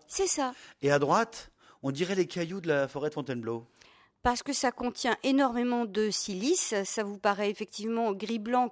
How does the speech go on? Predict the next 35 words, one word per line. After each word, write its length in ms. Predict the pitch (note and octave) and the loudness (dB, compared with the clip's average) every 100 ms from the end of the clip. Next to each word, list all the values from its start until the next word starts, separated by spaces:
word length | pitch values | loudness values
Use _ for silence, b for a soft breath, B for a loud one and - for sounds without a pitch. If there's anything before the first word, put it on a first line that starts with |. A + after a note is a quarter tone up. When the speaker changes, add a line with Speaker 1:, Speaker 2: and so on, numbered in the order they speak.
| - | 0
Speaker 1:
comme 240 | C#4+ C4+ | 2 2
le 80 | A#3+ | 2
sable 340 | - A3+ G#3 F#3+ | 0 0 0 -2
de 80 | |
Fontainebleau. 640 | F3 F#3 F3 E3+ E3 A#3 D#4 B B B B | -6 -6 -4 -4 4 4 4 B B B B
C'est 160 | - | -6
ce 60 | A3+ | -4
qu'on 120 | A#3+ | 0
appelle 280 | A3 A3 G#3+ | 0 0 -2
une 100 | G3+ | 0
andésite 480 | G3+ F#3+ F#3 C#4 - | 0 0 0 -2 0
et 100 | G#3 | 0
celle-là 400 | F#3 A3 G#3+ C4+ | 0 -2 0 0
vient 280 | A3+ G3 C#4 | 0 -2 0
de 120 | B3 | 2
la 80 | G#3 | 2
montagne 420 | G#3 A3+ C4 C4 | 2 2 2 2
Pelée. 380 | - B3+ G#3 A3 b b b _ | 2 2 2 0 b b b _
Ça 340 | - - F#3 | -12 -2 -2
vient 320 | E3+ G#3 B3 | 0 2 2
de 160 | A#3 G3 | 0 -2
l'éruption 760 | F#3 G3+ G3+ G3 - - G#3+ | -4 -4 -6 -10 -10 -8 -6
qui 140 | F3+ E3+ | -6 -12
s'est 200 | - F3 | -6 -6
produite 600 | - - F3+ G3 G3+ - | -6 -6 -4 -6 -8 -4
en 80 | D#3+ | -2
mille 160 | F3+ | 0
neuf 180 | F3+ F3+ | 0 -2
cent 280 | - D#3 C#3 | -4 -8 -8
deux 280 | C#3+ G#3 F4+ _ _ _ _ B B B B | 0 2 2 _ _ _ _ B B B B
et 120 | - F#3 | -10 -8
qui 180 | - | 0
a 180 | G3 F3 - | 2 2 0
quand 200 | - G3 | -2 0
même 340 | F#3 G#3+ C4+ | 2 4 2